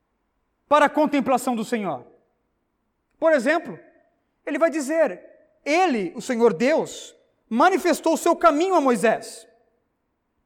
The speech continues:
e os seus feitos aos israelitas." O que que ele está fazendo aqui? Ele está bendizendo o Senhor,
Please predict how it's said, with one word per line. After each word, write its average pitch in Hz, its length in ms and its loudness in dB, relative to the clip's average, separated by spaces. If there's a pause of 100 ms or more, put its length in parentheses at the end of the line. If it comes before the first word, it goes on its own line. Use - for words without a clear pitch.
(420)
e 285 80 -2
os 311 80 -2
seus 349 300 -2
feitos 311 680 -4 (120)
aos 311 220 -2
israelitas." 294 760 -6 (4000)
O 220 60 -18
que 220 100 -14
que 440 100 -10
ele 453 60 -6
está - 140 -10
fazendo 330 340 -8
aqui? 226 260 -8 (840)
Ele 330 80 -12
está 254 140 -6
bendizendo 202 440 -10
o 196 40 -16
Senhor, 220 360 -6